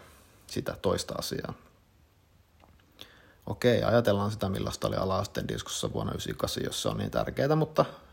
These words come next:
sitten kun se on ajateltu, niin sitten laitetaan kello käyntiin ja pitää taas palata tekstiin. No, kun mä oon sitten saanut kirjoitettua tai keskityttyä sen kaksikymmentäviisi minuuttia, niin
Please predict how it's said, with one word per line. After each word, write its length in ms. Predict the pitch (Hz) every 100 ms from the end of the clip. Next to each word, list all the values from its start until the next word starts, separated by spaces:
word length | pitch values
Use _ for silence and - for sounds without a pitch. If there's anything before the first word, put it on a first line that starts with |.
| -
sitten 340 | - 123 117
kun 100 | -
se 100 | 98
on 60 | 98
ajateltu, 460 | 127 117 113 107
niin 120 | 113
sitten 320 | 107 - - - - _ -
laitetaan 460 | 98 98 95 92
kello 280 | - 92 -
käyntiin 440 | - - - - -
ja 60 | - -
pitää 200 | - -
taas 180 | - -
palata 280 | - - - -
tekstiin. 420 | - - - - - - - - _ _ _ - - _ - - - _ - - _ _ - - - _ - - - - - - - - - -
No, 140 | 110 104
kun 160 | - 131
mä 160 | 127 113
oon 80 |
sitten 280 | 107 101 -
saanut 320 | - 107 104
kirjoitettua 720 | - 107 98 - - - 53 - - - - -
tai 160 | 92 -
keskityttyä 680 | - 101 - - - - 57
sen 140 | 53 50
kaksikymmentäviisi 540 | - - - 50 50
minuuttia, 460 | 50 50 - - 53
niin 200 | 80